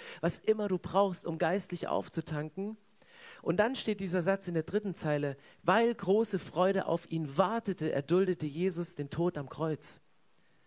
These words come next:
Hier steht nicht, dass Jesus die Freude in dem Event gesehen hat. Jesus hing nicht am Kreuz und war begeistert und sagte, „Das ist der schönste Moment meines Lebens.“ Das war genau das Gegenteil. Hier steht, er erduldete den Tod am Kreuz,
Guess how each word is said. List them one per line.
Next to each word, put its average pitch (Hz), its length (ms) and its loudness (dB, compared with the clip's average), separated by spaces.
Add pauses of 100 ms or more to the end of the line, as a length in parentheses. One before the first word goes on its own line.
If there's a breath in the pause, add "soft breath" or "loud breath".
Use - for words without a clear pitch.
(580 soft breath)
Hier 170 160 2
steht 180 260 0
nicht, 226 460 -2 (580 soft breath)
dass 147 180 -2
Jesus 185 340 0
die 156 100 -4
Freude 180 420 2
in 147 140 -4
dem 143 100 -4
Event 165 460 -2
gesehen 120 360 -4
hat. - 300 -12 (380 soft breath)
Jesus 214 360 0
hing 240 200 2
nicht 220 200 -2
am 180 100 0
Kreuz - 380 0
und 175 160 0
war 170 160 2
begeistert 180 500 0
und 160 60 -4
sagte, 170 240 0
„Das 165 80 -8
ist - 80 -4
der 185 80 2
schönste 226 400 2
Moment 196 240 2
meines 175 340 0
Lebens.“ 180 420 0 (260 loud breath)
Das 143 140 -2
war 175 120 4
genau 190 420 0
das 208 180 -4
Gegenteil. 165 540 -4 (340 loud breath)
Hier 220 220 0
steht, 202 560 2 (340 loud breath)
er 165 180 2
erduldete 214 800 0
den 165 220 -2
Tod 196 260 4
am 170 140 -4
Kreuz, 185 560 0